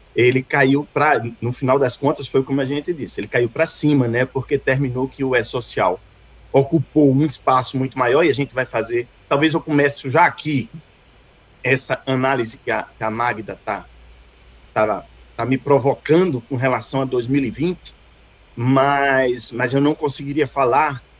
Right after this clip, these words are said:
ou não ficaria, não seria preciso falar de dois mil e vinte sem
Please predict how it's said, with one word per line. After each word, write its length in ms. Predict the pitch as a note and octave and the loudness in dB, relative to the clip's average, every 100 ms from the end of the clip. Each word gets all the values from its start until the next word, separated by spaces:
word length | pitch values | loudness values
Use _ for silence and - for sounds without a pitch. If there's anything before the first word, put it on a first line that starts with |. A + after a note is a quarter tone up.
| _ _ _ | _ _ _
ou 160 | B2 A#2+ | -8 -4
não 200 | B2+ C#3 | -4 -4
ficaria, 600 | - C3 - A#2+ A#2+ A#2+ | -6 -12 -4 -4 -2 -2
não 100 | C3 | -2
seria 300 | C3 C3+ C#3 | -4 -4 -2
preciso 800 | C#3 C#3 C#3+ - - D#3 E3 G#2+ - - _ _ _ _ _ - - | -2 -2 -6 -6 -8 -8 -8 -10 -14 -20 _ _ _ _ _ -10 -2
falar 540 | C#3+ C3+ C#3 B2+ - - - | 0 2 0 -2 -8 -18 -8
de 100 | C3 | -2
dois 240 | C#3+ C3+ | 0 0
mil 140 | C3+ D#3 | 0 0
e 100 | B2 | -2
vinte 300 | C3+ E3+ - | -2 -4 -6
sem 460 | - D#3 E3+ G3 | -4 -2 -2 -4